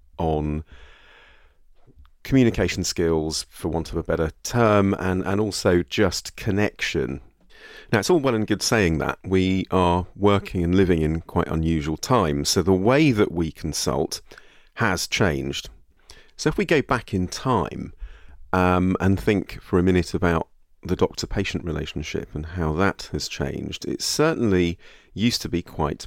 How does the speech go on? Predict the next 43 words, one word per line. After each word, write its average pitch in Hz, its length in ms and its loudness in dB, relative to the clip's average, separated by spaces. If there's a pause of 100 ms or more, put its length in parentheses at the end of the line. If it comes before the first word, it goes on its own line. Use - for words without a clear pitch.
paternalistic. 80 880 -4 (260)
Doctor 95 320 0
knows 90 280 2
best, - 520 0
they 90 280 -2
tell 85 240 -4
you 85 100 -2
what - 160 -4
to - 100 -10
do, 85 460 -2
you 87 240 -4
listen 85 280 -4
to - 120 -14
the 85 100 -2
advice, 82 480 -2 (300)
go 85 160 2
away 80 260 0
and 76 120 -4
do 82 120 0
what - 140 -6
they 78 80 -4
say. 71 340 -2 (640)
And 113 380 2 (580)
in 135 160 0
most 190 280 2
parts 82 220 0
of - 40 -8
the 85 80 -4
world, 76 240 -6
that's - 260 -4
not 104 300 2 (320)
so - 160 -4
much - 220 -4
the - 80 -14
case - 360 -4
anymore. 73 380 -8 (300)
And 110 120 4
we'll 139 120 6
look - 160 0
at - 80 -4
the 95 80 0
reasons 87 360 -2
why, 78 280 -2